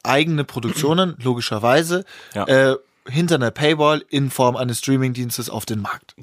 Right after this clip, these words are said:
Speaker 2: Genau, und das ist schon der erste interessante Punkt, die Paywall. Und zwar, ähm, kostet, ähm, Netflix in Amerika dreizehn Dollar.
Speaker 1: Mhm.
Speaker 2: Ähm, ich sag das jetzt in Dollar, weil Disney Plus in den ersten halben bis Jahr erstmal in Deutschland nicht verfügbar sein wird, was ich übrigens mega assi finde. Disney.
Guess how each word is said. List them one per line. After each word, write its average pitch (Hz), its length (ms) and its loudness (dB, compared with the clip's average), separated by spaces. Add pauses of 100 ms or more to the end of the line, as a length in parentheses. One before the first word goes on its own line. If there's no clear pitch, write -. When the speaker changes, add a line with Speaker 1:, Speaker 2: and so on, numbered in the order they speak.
Speaker 2:
Genau, 147 240 4
und 104 180 -2
das 143 140 2
ist 165 160 -2
schon 147 180 2
der 135 120 2
erste 123 520 2
interessante 117 460 -2
Punkt, 170 320 -2
die 101 80 -6
Paywall. 113 640 -2
Und 104 180 -4
zwar, 110 540 2
ähm, 104 520 -2 (200)
kostet, - 1000 0
ähm, 110 360 2
Netflix 143 480 -2
in 117 240 -2
Amerika 139 600 0
dreizehn 113 580 -2
Dollar. 135 360 2 (400)
Speaker 1:
Mhm. 135 320 -2 (640)
Speaker 2:
Ähm, 117 200 4
ich 113 120 -2
sag 127 200 2
das 117 120 -6
jetzt 120 160 -6
in 110 80 -2
Dollar, 120 300 4
weil 110 120 4
Disney 107 520 -2
Plus - 460 -4
in 104 180 -2
den 104 160 0
ersten 101 1040 -2
halben 104 640 0
bis - 240 -8
Jahr 104 320 2
erstmal 104 240 -2
in 101 60 -2
Deutschland 107 260 -2
nicht 117 100 -4
verfügbar 120 380 -6
sein 135 220 2
wird, 151 180 -2
was 104 140 -2
ich 104 100 -8
übrigens 95 320 -4
mega 98 260 0
assi 101 240 -4
finde. 151 420 -6
Disney. 165 460 -4